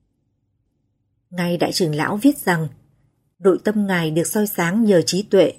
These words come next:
và sự thực hành Phật Pháp. Bám sát thời khóa chặt chẽ, tận dụng mọi thời gian trong giai đoạn giới tử, học hỏi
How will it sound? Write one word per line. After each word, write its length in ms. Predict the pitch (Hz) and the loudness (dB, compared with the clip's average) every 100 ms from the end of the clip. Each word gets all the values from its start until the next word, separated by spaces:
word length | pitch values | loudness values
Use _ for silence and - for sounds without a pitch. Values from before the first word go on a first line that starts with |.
| _ | _
và 260 | 143 156 | -4 -4
sự 200 | 151 180 160 | 0 -2 -2
thực 160 | 160 | -6
hành 220 | 160 160 139 | -6 -6 -6
Phật 220 | 170 - | -8 -8
Pháp. 280 | - 220 269 _ _ _ _ _ _ _ | -8 -8 -8 _ _ _ _ _ _ _
Bám 220 | - 165 | -6 -4
sát 220 | - 277 - | -2 -4 0
thời 140 | 175 | -2
khóa 280 | - 151 190 | -2 -4 -4
chặt 140 | - - - | -6 -6 -6
chẽ, 320 | 175 - 240 - _ _ _ _ | -6 -6 -8 -12 _ _ _ _
tận 220 | 190 165 | -2 0
dụng 320 | 151 175 - 165 | 2 2 2 -4
mọi 140 | - - | -4 -2
thời 160 | 160 | -2
gian 320 | - 302 190 180 | 0 -2 -2 -2
trong 200 | 196 170 | -4 -2
giai 140 | 185 | -2
đoạn 240 | 185 160 | -2 -2
giới 220 | 131 170 - | -2 -2 2
tử, 240 | 190 147 117 - _ | 2 2 -2 -14 _
học 240 | - 160 - | -6 -6 -4
hỏi 320 | 170 143 | -2 -2